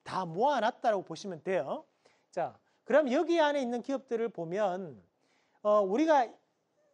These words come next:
여러분들 꾸준하게 잘 알고 계시는 기업이 있을 수도 있고요. 또는 생소한 기업이 있을 수도 있습니다. 그러면 이제 그런 라이다 관련된 부분 자체에서,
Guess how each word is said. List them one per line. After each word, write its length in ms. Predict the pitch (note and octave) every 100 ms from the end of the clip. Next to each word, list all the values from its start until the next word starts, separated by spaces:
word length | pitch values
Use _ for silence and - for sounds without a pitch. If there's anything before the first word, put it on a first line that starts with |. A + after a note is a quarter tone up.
| _ _ _
여러분들 340 | G#3+ C4 D#4+ C4
꾸준하게 560 | - D#4 D4+ F4 D#4+
잘 220 | D4 A3+ G#3
알고 500 | D3 F#3+ C4 D4+ C#4
계시는 400 | G#3 - A3+ G3
기업이 300 | G#3 F#3 F3+
있을 400 | F#3 D3+ C4+ B3+ _
수도 320 | - - C4
있고요. 420 | G#3+ - D#3 F3 - _ _ _ _ -
또는 400 | C#4 C#4 C4+ B3+ _ _
생소한 540 | - D#4 D#4+ D4+ E4+ D#4
기업이 220 | F4 A3+
있을 200 | D3+ F#3+
수도 200 | - C#4
있습니다. 600 | E3 - E3+ C3 A#2+ A3+ _ _ _ _
그러면 240 | - D4 C#4+
이제 120 | B3+
그런 400 | B3+ C#4+ B3+ G#3+
라이다 460 | E3 F#3 D#4+ F4 B3+
관련된 500 | C4 B3+ A3+ A3 -
부분 240 | F3+ A#3
자체에서, 840 | - E3 - B3+ G3 - A3 C4+